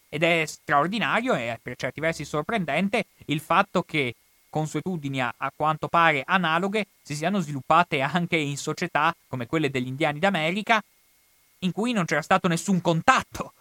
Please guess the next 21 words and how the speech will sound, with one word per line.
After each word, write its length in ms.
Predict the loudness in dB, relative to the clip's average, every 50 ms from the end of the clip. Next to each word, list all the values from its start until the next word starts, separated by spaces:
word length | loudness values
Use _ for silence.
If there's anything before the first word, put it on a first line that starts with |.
| _ _ _ _
con 300 | 4 4 6 6 6 4 4 2 2 2
le 160 | 2 0 0
civiltà 480 | 2 0 0 -2 -2 2 6 6 6 6
mediterranee 760 | 4 0 -2 -2 -2 0 2 2 4 4 2 2 0 -2 -2
del 200 | -2 -4 -4 -4
tempo, 340 | -6 -8 -8 -6 -2 0 0
anche 240 | 0 0 -2 -4
due 220 | -2 -2 -2 -2 -2
civiltà 400 | -2 -4 -6 -4 0 0 0 0
che 100 | 0 -4
sono 200 | -10 -10 -10 -10
sviluppate 480 | -10 -10 -10 -4 -2 -2 -2 -2 -4
in 60 | -8 -10
maniera 380 | -10 -8 -4 -2 0 0 0
completamente 680 | 0 0 -2 -2 -4 -2 0 2 2 2 2 2 2
autonoma 520 | 2 2 4 4 4 4 4 4 2 0 -4
e 40 | -6
indipendente 500 | -6 -4 -2 -2 0 0 0 -2 -2 -4
l'una 200 | -6 -6 -4 -4
dalle 220 | -2 -2 0 0
altre, 420 | 2 2 2 0 0 -2 -4 -4